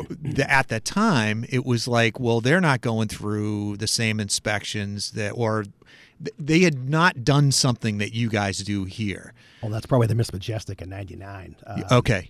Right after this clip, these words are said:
Speaker 2: <clears throat> that was the first big duck fatality. Uh, that was, I mean, I hate to say it was a simpler time. It was a simpler time. I mean, ducks were,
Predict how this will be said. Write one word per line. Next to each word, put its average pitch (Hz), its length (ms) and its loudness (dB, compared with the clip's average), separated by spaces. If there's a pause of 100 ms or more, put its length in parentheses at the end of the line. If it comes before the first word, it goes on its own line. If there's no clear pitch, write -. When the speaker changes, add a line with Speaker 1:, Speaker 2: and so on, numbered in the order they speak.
Speaker 2:
<clears throat> - 100 -8
that 127 360 -2
was 117 140 -6
the 104 80 -8
first 110 440 -2
big 101 260 -4
duck 95 220 -8
fatality. 101 640 -4 (840)
Uh, 127 380 4 (100)
that 139 260 2
was, 139 480 -2 (380)
I 127 120 -8
mean, 123 280 -4
I 113 80 -6
hate 127 140 -4
to 113 60 -4
say 120 300 -2
it 113 120 -6
was 104 140 -4
a 95 40 -6
simpler 110 380 -2
time. 117 400 -2 (100)
It 135 80 -2
was 175 180 -2
a 139 60 -2
simpler 104 300 -8
time. 90 360 -4
I 85 40 -8
mean, 90 200 -8
ducks 113 360 -4
were, 107 340 -2